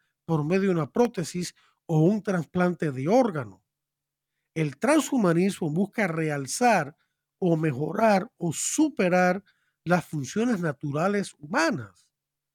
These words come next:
Esa es la diferencia. Lo primero es ético, lo segundo no. Luego tenemos la pregunta de cuáles son las metas a corto y a largo plazo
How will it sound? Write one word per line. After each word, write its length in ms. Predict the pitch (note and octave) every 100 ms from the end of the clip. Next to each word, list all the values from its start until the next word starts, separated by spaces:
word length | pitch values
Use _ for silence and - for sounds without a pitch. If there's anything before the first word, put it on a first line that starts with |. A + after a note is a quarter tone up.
| _ _ _
Esa 260 | G3 G#3 C4+
es 40 |
la 120 | A3 D#3
diferencia. 760 | D3 - D3 B3 A#3 - - _ _ _ _ _ _ -
Lo 180 | E3+
primero 360 | E3 D3 F3 A#3
es 160 | G#3+ A3+
ético, 500 | A#3+ F#3 C#3+ C3 _ _ _ -
lo 200 | D3 D3+
segundo 720 | - A#2+ D#3 F#3 D3+ C3 - _
no. 380 | D3 G#3+ D3 - _ _ _ _ _ _ _ _ _ _ _ _ _ _
Luego 260 | F3+ A#3 C4+
tenemos 340 | G#3 G3+ A#3+
la 140 | A3+ G3
pregunta 420 | D#3+ E3+ G#3+ G#3
de 220 | F3+ C#3 _ _ _
cuáles 380 | - A#3 D#4 B3
son 280 | - A#3+ A#3
las 160 | D#3+
metas 560 | E3+ G#3 G#3+ A3 A3 - _ _ _ _
a 240 | D#3 D3+
corto 640 | - - C4+ B3 - A#3 G3+
y 100 | D3
a 80 |
largo 420 | C#3+ G#3 G#3+ E3 C3+
plazo 600 | F#3+ G3+ - - G3